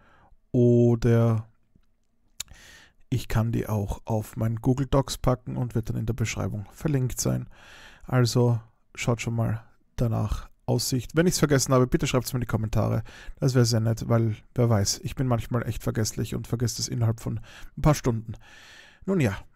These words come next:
ich zeige euch dann noch ein bisschen, wie ich hier rumfummle. Da kann man hier quasi auch noch zur Seite fahren. Und das war's dann auch für die Datei erstmal hier an dieser Stelle.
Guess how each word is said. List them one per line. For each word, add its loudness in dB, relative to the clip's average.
ich -8
zeige 2
euch -6
dann -2
noch -2
ein -8
bisschen, -2
wie 0
ich -4
hier 0
rumfummle. 2
Da 2
kann 0
man 0
hier 0
quasi 0
auch -2
noch -4
zur -4
Seite 2
fahren. -2
Und -2
das -2
war's 0
dann -8
auch -2
für -6
die -4
Datei 0
erstmal -4
hier -10
an -12
dieser -6
Stelle. -10